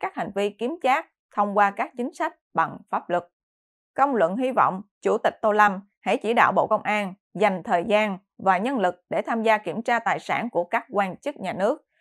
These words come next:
mà cũng quyết liệt như kiểm tra nồng độ cồn, thì dân sẽ hết sức ủng hộ.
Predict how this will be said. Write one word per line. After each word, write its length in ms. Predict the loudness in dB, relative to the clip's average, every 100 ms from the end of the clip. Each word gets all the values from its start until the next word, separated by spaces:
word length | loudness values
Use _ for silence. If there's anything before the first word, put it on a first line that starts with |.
| _
mà 160 | 0 0
cũng 220 | 2 -2
quyết 140 | -4 0
liệt 280 | -2 0
như 120 | -4 -2
kiểm 220 | -4 -4
tra 200 | -2 -2
nồng 260 | -4 -4
độ 120 | -2 0
cồn, 360 | 2 2 2 -12 _ _
thì 180 | 0 0 2
dân 260 | 0 -2
sẽ 260 | -10 -6 -6
hết 180 | -6 -8
sức 220 | -4 -6 _
ủng 240 | -8 -8 -6
hộ. 320 | -6 -6